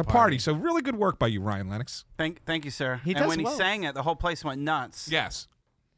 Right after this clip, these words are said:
Speaker 2: Something about the Kelceys when they have a live mic. Magic happens. <laughs> Anyway, welcome into Crossing Broadcast here on six ten E S P N Philadelphia. Sitting next to me, Anthony Sanfilippo. T-, follow him on Twitter at Ant San Philly.
Speaker 1: Yeah, that was some good, that's good,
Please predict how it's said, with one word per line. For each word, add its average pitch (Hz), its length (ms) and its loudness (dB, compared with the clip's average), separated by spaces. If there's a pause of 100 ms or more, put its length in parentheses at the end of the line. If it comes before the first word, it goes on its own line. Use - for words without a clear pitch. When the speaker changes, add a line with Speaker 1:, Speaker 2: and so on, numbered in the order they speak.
(320)
Speaker 2:
Something 208 280 0
about 196 180 2
the 139 60 -4
Kelceys 123 520 -2
when 113 100 -2
they 113 80 0
have 113 160 0
a 110 40 -6
live 107 320 -4
mic. 95 400 -8 (680)
Magic 117 380 0
happens. 98 500 -12 (320)
<laughs> 127 80 -6 (800)
Anyway, 277 220 8
welcome 269 220 6
into 269 140 4
Crossing 247 300 4
Broadcast 247 340 4
here 294 180 4
on 269 220 6
six - 480 0
ten 220 320 4
E 175 160 0
S 156 140 2
P 156 160 -4
N 143 100 0
Philadelphia. 151 720 4
Sitting 175 320 2
next 170 240 2
to 185 80 -2
me, 185 160 4
Anthony 202 380 4
Sanfilippo. 220 640 2
T-, - 160 -12
follow 285 160 4
him 277 80 6
on 285 100 4
Twitter 269 320 4
at 262 180 4
Ant 247 160 0
San 233 220 2
Philly. 165 300 0
Speaker 1:
Yeah, 294 240 4
that 165 100 6
was 180 140 4
some 160 120 0
good, 160 200 -2
that's 170 260 0
good, 165 240 0